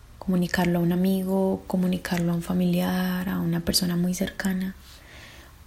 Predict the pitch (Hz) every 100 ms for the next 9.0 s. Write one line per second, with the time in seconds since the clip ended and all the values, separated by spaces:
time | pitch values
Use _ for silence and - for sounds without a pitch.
0 | - - 220 220 214 214 208 220 214 226
1 | 226 220 214 214 196 - 196 196 190 196
2 | 208 208 202 180 185 180 - 196 196 185
3 | 175 180 - - - 180 170 202 190 185
4 | 170 202 185 180 175 - - - - -
5 | - - 175 185 196 185 175 208 208 196
6 | - 202 190 202 196 196 180 175 170 214
7 | 220 233 240 - 180 175 175 170 170 175
8 | 180 - 185 180 175 165 - 190 185